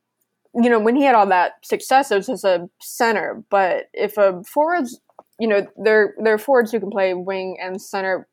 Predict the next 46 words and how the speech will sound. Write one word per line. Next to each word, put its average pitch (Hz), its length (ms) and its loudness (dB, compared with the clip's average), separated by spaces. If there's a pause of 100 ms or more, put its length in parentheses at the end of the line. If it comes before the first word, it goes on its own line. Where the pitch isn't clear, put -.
(200)
but 190 200 2 (140)
when 214 260 0
they, 220 300 0 (480)
the 202 160 -8
guys 240 340 2
like 214 200 0
that, 202 200 -2
typically 262 380 -2
when 269 100 2
they 226 80 2
get 214 180 -2
called 202 280 0
up, 190 180 0 (420)
they 226 80 4
don't 269 200 2
break 233 240 2
into 226 180 -4
the 208 100 0
N 196 120 -2
H 196 180 -6
L 185 120 2
as 180 120 0
a 180 80 -6
center. 180 360 -10
You, 180 220 -6 (200)
they 196 120 -2
come 240 200 -2
in 240 60 0
as 226 160 0
a 202 60 2
wing 202 360 -4
and 190 100 -6
then 196 100 -4
eventually 196 380 -4
maybe 190 240 -2
move 185 300 -6
to 226 100 -6
center. 220 460 -6 (420)
Um, 190 480 -4 (100)
you 220 120 -4
know, 196 60 0
like 180 160 -4
Teddy 196 220 -2
Bluger 185 420 -2 (200)
did 190 140 -6
that. 185 300 -2